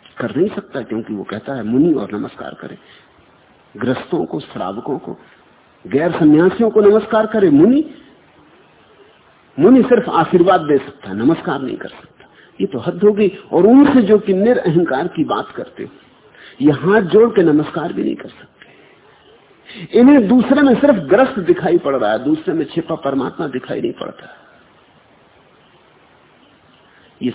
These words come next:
सब अहंकार के ही नए-नए रूप हैं, नए-नए ढंग हैं। तो संन्यास्त हो गया युवक, कथा बड़ी मीठी है, कहती कि शायद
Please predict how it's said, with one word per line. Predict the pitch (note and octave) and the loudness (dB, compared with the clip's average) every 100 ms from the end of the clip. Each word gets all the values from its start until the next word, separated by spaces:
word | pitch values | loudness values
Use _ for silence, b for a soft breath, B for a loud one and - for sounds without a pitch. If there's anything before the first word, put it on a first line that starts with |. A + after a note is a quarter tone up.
| - | -8
सब | A2+ - | -12 -12
अहंकार | G2+ G#2 G2 F#2 G2+ - | -14 -12 -12 -12 -12 -10
के | |
ही | G#2 G2+ | -10 -8
नए-नए | G2 G2+ G2 F#2+ | -6 -6 -6 -8
रूप | F#2+ G2 - | -10 -14 -16
हैं, | - _ - | -20 _ -12
नए-नए | G#2+ G#2+ G#2 F2 | -10 -8 -8 -10
ढंग | F2+ F#2+ A2 | -14 -16 -16
हैं। | - _ _ _ _ _ _ _ _ _ _ _ _ _ _ _ _ _ B B B - | -20 _ _ _ _ _ _ _ _ _ _ _ _ _ _ _ _ _ B B B -12
तो | |
संन्यास्त | C#3+ - D#3 F#3+ G#3+ - | -10 -2 2 2 2 -4
हो | B2 | -4
गया | B2 B2 | -2 -2
युवक, | B2 A#2+ D#3+ - - | -2 -4 -6 -12 -16
कथा | B2 A#2 | -14 -12
बड़ी | G#2+ A2 | -8 -6
मीठी | G#2+ G#2+ - C3 | -4 -6 -6 -8
है, | C3 | -8
कहती | B2+ A#2+ B2+ | -10 -10 -8
कि | A#2+ | -8
शायद | G2+ - G#2+ B2 A#2+ | -10 -12 -8 -8 -8